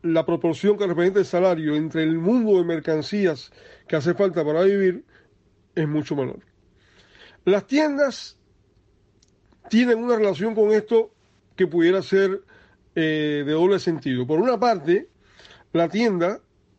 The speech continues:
esta en divisas dolarizadas y el mecanismo este bancario para que funcionen,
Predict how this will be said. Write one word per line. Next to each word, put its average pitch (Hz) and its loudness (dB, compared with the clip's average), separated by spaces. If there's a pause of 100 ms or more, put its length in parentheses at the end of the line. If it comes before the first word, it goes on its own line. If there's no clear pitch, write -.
(340)
esta 185 0
en 170 2
divisas 170 -2
dolarizadas 147 0
y 151 -4
el 143 -6
mecanismo 151 -2
este 175 -4
bancario 165 0
para 135 -6
que 139 -6
funcionen, 170 -2